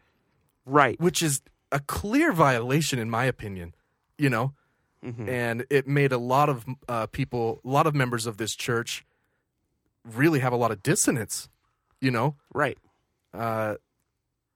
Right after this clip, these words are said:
Speaker 2: you and I know a lot of members of the church. You and I have been members of the church.
Speaker 1: Mm-hmm.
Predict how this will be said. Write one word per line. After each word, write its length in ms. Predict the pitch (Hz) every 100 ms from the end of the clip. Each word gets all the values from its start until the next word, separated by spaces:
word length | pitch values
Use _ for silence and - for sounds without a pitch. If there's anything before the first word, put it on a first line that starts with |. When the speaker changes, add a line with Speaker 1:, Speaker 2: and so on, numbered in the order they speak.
| 107
Speaker 2:
you 220 | 131 151
and 100 | 131
I 180 | 135 147
know 220 | 135 117
a 40 |
lot 340 | 104 117 135 151
of 60 |
members 240 | 147 147 139
of 60 |
the 40 | 139
church. 520 | - 147 143 - - _
You 160 | 123 120
and 80 |
I 160 | 117 117
have 360 | 104 110 95 - -
been 260 | 170 175
members 300 | 160 160 143
of 100 | 147
the 80 | 139
church. 400 | 139 143 139 -
Speaker 1:
Mm-hmm. 340 | 131 123 107